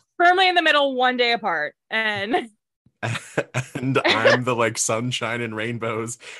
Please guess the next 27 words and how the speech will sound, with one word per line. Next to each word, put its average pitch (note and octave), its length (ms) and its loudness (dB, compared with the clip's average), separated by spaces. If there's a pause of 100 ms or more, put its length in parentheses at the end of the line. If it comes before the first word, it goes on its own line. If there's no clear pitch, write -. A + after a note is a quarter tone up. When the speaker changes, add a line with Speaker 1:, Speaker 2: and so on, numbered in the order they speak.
(140)
Speaker 1:
and A#2+ 160 0
you're A2+ 120 2
the G#2+ 100 -4
moon B2 300 0
and B2+ 180 -2
clouds. G#2 540 -4 (180)
<laughs> - 80 -8
Speaker 2:
That's C4 240 2
exactly A#3+ 680 0
what G#3+ 220 -8
it F3 80 -6
is. D#3 420 -6 (240)
Yeah. F#3+ 240 -2 (140)
I'm B3 180 0
like, B3+ 220 -2
"No, A#3+ 400 -2 (100)
give F4 300 -10
me B3+ 640 -6 (1000)
offensive A#3 680 -2
spells E3+ 540 -4
so A3 80 -4
that G3+ 80 -6
I G#3+ 60 -4
can G#3+ 140 -12
use A3+ 100 -6
Speaker 1:
Mm-hmm. A3 120 -6
Speaker 2:
against A#3+ 400 -4